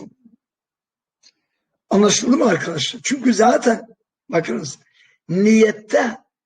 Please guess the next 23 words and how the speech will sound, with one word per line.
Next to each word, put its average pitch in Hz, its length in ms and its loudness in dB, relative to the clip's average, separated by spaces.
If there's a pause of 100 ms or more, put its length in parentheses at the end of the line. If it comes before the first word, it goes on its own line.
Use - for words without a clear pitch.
(300)
namazın 208 560 0
kazalığına 208 920 2
ve - 60 2 (120)
edalığına 196 1000 0
değinmek 196 680 2
gerekmiyor. 240 600 0 (960)
E, 180 100 2
bu 226 140 2
gerekmediği 226 680 -2
için - 460 -8 (640)
dolayısıyla - 720 -2
kaza 196 460 0
da - 180 -4
eda, 202 460 -4
eda 196 320 -2
da - 120 -6
kaza 190 340 -4
niyeti 190 400 0
olur. 294 260 0 (380)
Ama - 480 0 (580)
telaubun 226 880 2
olmaması 226 1000 0
lazım. 156 540 -2